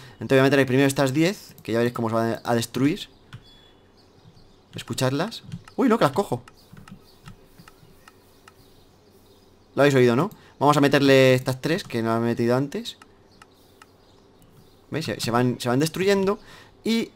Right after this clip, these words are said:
eso es lo que voy a hacer ahora mismo, pues, con est-, todas estas rosas que tengo aquí,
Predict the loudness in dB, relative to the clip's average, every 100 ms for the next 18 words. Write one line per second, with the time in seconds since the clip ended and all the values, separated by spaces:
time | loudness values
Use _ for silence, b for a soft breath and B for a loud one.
0 | -4 -2 0 0 2 4 4 4 4 2
1 | 4 4 2 0 0 -2 0 0 0 -2
2 | -8 _ -2 0 0 0 0 0 -2 -4
3 | -2 -2 -2 -4